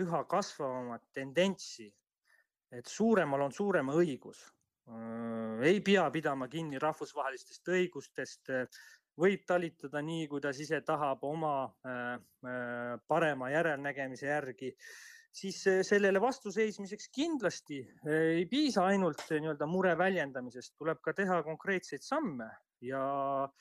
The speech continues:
äh, nii-öelda suhtlus, äh, suhtluse tihendamine Taiwaniga, äh, või Ukrainaga, äh, on mingis mõttes, noh, äh, julgeoleku, äh,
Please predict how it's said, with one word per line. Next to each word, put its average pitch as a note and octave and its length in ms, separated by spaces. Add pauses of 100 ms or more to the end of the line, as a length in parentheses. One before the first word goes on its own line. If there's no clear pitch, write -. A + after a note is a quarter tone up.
(500)
äh, C3+ 640 (240)
nii-öelda B2+ 320
suhtlus, E3+ 640
äh, C#3+ 320
suhtluse G#3 560
tihendamine D3 840 (840)
Taiwaniga, E3+ 960
äh, B2+ 480
või A#2 320
Ukrainaga, D#3+ 1040 (580)
äh, C3+ 400
on G3 320
mingis G3 320
mõttes, - 560
noh, E3+ 320
äh, D#3+ 420 (920)
julgeoleku, E3 760 (120)
äh, - 360